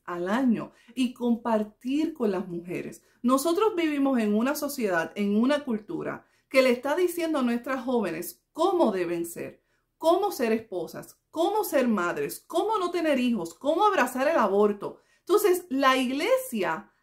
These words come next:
ha dejado a nuestras jóvenes a merced del mundo. ¿Por qué? Porque las damas están tan enfocadas en sus cosas que se han olvidado por completo de las jóvenes. Cuando la Biblia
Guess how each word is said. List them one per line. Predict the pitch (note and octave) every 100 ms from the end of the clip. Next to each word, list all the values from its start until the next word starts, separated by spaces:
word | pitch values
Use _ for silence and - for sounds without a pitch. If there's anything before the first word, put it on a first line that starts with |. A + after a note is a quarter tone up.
| -
ha | B3 D#4+
dejado | G#4+ F4 E4+ G4+ F#4
a |
nuestras | B3+ A#3 F4+ E4+
jóvenes | C4 F#3 D#3 D#3+ E3+ - _ _ _ _ _ _ _ _ -
a | C4+
merced | E4+ F#4 F4 -
del | F#4+ A#4+ A#4 G#4+
mundo. | G4 A4+ A#4+ - - - _ -
¿Por | D4 D4+
qué? | D4+ B3 - _ _
Porque | C#4 C#4+ D4
las | C#4+ B3+
damas | A3 F4+ G#4+ F#4+ E4
están | G#3+ G#3+ F#3+ F#3+
tan | D4+ G#4 B4 A4+
enfocadas | G4+ F4+ B3 G3+ F#3 G3+
en | G3+
sus | G3+ E4+ A4 -
cosas | - G#3+ G3+ G3
que | - D#4
se | D#4+
han | F4
olvidado | G#4 F#4 F4 E4 D#4 G#4 G#4+
por | G#4 F4
completo | F4 D#4+ E4+ G4+ A#4+ G4
de | C4+
las | A3+
jóvenes. | A#3+ G#3 E3+ D#3 D3 - _ _
Cuando | - D#4 D#4 D4+
la | C4+
Biblia | C4 F4 E5